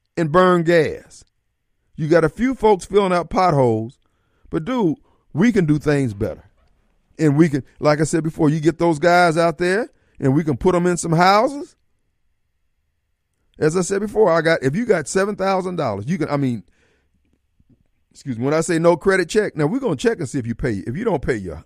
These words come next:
rent where you at, <laughs> you, I don't care if you do got seven, ten thousand dollars. We're not interested in it. But if you on point, handle your business,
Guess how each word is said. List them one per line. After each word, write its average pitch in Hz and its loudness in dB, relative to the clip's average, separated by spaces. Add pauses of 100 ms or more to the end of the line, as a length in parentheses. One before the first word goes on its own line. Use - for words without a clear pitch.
rent 127 -4
where 135 -4
you 110 -4
at, 147 -2
<laughs> - -20
you, 120 -10 (380)
I - -14
don't 147 -4
care 131 -2
if 113 -2
you 123 -2
do 135 2
got 120 -4 (180)
seven, 151 -8
ten 160 -6
thousand 95 -8
dollars. 87 -12 (420)
We're 135 -4
not 120 -2
interested 110 -8
in - -12
it. - -20 (280)
But 113 -2
if 113 -8
you 113 -8
on 156 0
point, - 0
handle 139 -4
your 143 0
business, 220 -4